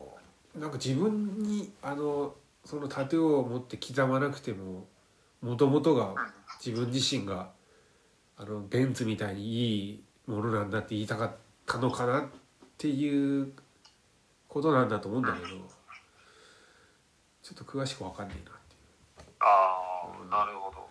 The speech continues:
Speaker 1: ええ。
Speaker 2: 俺もちょっと分からんわ。
Speaker 1: うん。
Speaker 2: <laughs> そこは。メガデスとメタ-、とメタリカ、うん。今はね、全然もう経営の中ってのは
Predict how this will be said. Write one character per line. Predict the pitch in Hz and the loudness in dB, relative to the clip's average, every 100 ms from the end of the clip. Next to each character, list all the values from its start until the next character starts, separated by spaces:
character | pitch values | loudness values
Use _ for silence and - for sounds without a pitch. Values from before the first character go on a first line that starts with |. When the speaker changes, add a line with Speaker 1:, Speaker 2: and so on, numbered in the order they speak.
| - - | -20 -16
Speaker 1:
え | 98 87 87 | -14 -14 -18
え。 | - - - - _ _ _ _ _ _ 113 | -10 -8 -8 -14 _ _ _ _ _ _ -12
Speaker 2:
俺 | |
も | 110 110 | -12 -14
ち | - | -16
ょ | - - - | -18 -20 -20
っ | - | -6
と | 101 | -4
分 | 107 | 0
か | |
ら | 104 | 0
ん | 95 - - - - - | -2 -4 -2 4 6 6
わ。 | - | 4
Speaker 1:
う | |
ん。 | |
Speaker 2:
<laughs> | |
そ | 101 | 2
こ | - 104 | 0 -2
は。 | 92 - - - - - - - - | -2 -6 -18 -16 -18 -20 -20 -20 -8
メ | - | -4
ガ | 123 135 | 0 0
デ | 139 | -2
ス | - 131 135 131 | -6 -6 -6 -6
と | 135 | -4
メ | 131 - | -4 0
タ-、 | 131 | -2
と | - - - 110 | 0 -2 -2 -10
メ | 113 | -4
タ | 131 | -2
リ | 123 | -2
カ、 | 123 107 98 95 120 | -4 -4 -4 -6 -8
う | |
ん。 | 107 101 95 - | -8 -10 -12 -2
今 | - 202 | 6 8
は | 131 101 | 8 4
ね、 | 98 - - | 0 -6 -12
全 | 113 107 | -16 -12
然 | 110 | -10
も | 110 101 95 | -10 -12 -14
う | _ - | _ -8
経 | 123 120 | -4 -4
営 | 117 | -2
の | 120 | 4
中 | 127 107 | 6 4
っ | 101 | 2
て | 98 | -4
の | 95 | -6
は | 90 | -6